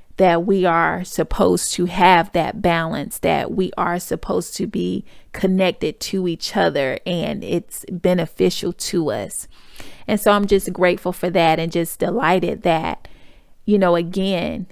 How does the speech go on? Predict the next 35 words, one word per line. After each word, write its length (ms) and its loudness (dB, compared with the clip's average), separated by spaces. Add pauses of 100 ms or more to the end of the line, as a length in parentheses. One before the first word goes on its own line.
there 240 4
is 160 -2
nothing 380 0
that 220 2
was 200 -4
not 540 -2
done 640 0 (500)
on 300 -2
earth 360 0
through 180 -4
Jesus 760 -4 (560)
that 680 -2 (1160)
we 220 0
can 200 2
say, 500 2
"Well, 560 0
that 260 2
didn't 240 -4
happen," 600 -4 (440)
but 120 4
he 200 0
did 400 4
do 220 -4
it. 100 -6
He 220 -6
did 340 6
demonstrate 800 -4 (360)
social 560 2
wellness. 460 -4
So 240 2
it 380 0
too 280 -2
is 200 -4
a 80 -4
part 580 -2